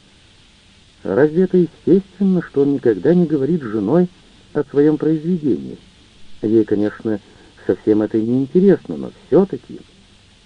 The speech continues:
детей своих он не любит. Если б любил, то так или иначе проявил бы к ним внимание. А ещё учитель называется. Раз учитель, значит, обязан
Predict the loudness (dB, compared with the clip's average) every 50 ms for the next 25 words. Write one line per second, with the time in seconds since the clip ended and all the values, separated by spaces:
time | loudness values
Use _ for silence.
0 | _ _ -20 _ -20 _ -20 _ -8 -2 -2 -2 2 4 4 4 4 2 0 -2
1 | 0 0 -2 -2 -4 -4 -2 -2 0 0 0 0 0 0 0 -2 -2 -6 -12 -14
2 | -18 -20 _ _ -20 _ _ -20 _ _ _ _ _ _ _ -4 -2 -2 0 0
3 | 0 0 2 2 2 2 4 4 4 4 2 0 -6 -18 -20 -12 -4 -2 -2 0
4 | 2 0 2 2 2 2 2 2 2 2 0 -2 -2 -6 -4 0 2 4 4 4
5 | 4 2 0 0 0 -2 -4 -4 -2 -4 -2 0 0 -2 -2 -4 -4 -2 0 0
6 | 0 0 0 -2 -2 -4 -4 -4 -6 -6 -8 -12 -20 _ _ _ _ _ _ _
7 | _ _ _ _ _ _ _ -6 -6 -6 -6 -2 2 4 4 4 2 0 -2 -2
8 | -2 -2 0 0 2 2 2 2 2 0 0 0 -2 -4 -6 -10 -14 -18 -16 -16
9 | -16 -16 -18 _ _ _ _ _ _ _ _ -8 -6 -6 -4 -6 -6 -6 -10 -12
10 | -12 -12 -12 -6 -4 -4 -2 -2 -4 -4 -4 -6 -6 -6 -6 -4 -4 -4 -4 -4
11 | -4 -2 -2 0 2 2 0 0 -2 -4 -4